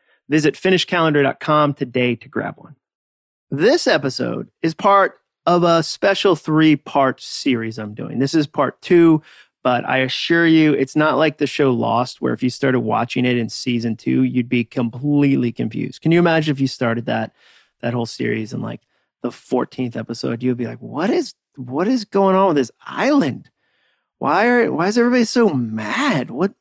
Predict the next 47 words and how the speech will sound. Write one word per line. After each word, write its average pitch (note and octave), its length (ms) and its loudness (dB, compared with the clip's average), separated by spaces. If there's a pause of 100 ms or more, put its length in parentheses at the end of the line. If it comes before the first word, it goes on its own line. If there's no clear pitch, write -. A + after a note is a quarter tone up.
what F3 160 0
is F#3+ 160 2
happening?" C3+ 840 -4 (680)
You D3+ 100 2
don't G3+ 220 4
have F3 220 2
to E3 100 0
have C#3+ 180 2
listened C3 600 0
to C3+ 180 -4
episode B2+ 640 -6
one C#3 800 2 (600)
to D3+ 360 6 (140)
get C#3+ 260 2
what C3+ 100 2
I'm B2+ 120 2
gonna B2 160 0
talk A#2+ 200 -4
about A#2+ 200 -10
today. - 260 -16 (220)
You D3+ 160 0
can D#3 100 2
certainly F#3+ 300 4
go D#3+ 120 4
back F#3 360 2
and E3+ 160 -4
listen E3 240 0
to E3 140 0
it. D3 100 -2
That A#2+ 120 -4
would B2 120 -6
be B2 100 -4
awesome. D3+ 560 0 (420)
But D3 140 0
I D3 140 4
assure E3 420 0
you, C#3+ 400 4
you C#3+ 300 0
can C#3 180 0
listen C3 220 -4
to B2+ 80 -6
this A#2+ 200 -8
one A#2 220 -10
without C#3 560 2
having B2+ 420 -6
ever C#3 280 0
heard A#2+ 380 -8